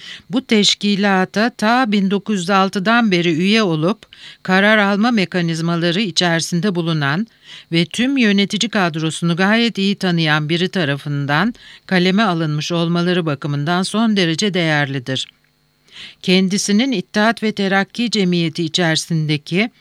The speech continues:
mühim mevkii, zamanın devlet adamları tarafından da teslim edilmiştir. Dipnot,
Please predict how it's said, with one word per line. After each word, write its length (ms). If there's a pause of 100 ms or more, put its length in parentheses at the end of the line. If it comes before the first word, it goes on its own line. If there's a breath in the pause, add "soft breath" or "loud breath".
(180 soft breath)
mühim 420
mevkii, 800 (440 loud breath)
zamanın 680
devlet 380
adamları 520
tarafından 680
da 80
teslim 520
edilmiştir. 800 (720)
Dipnot, 600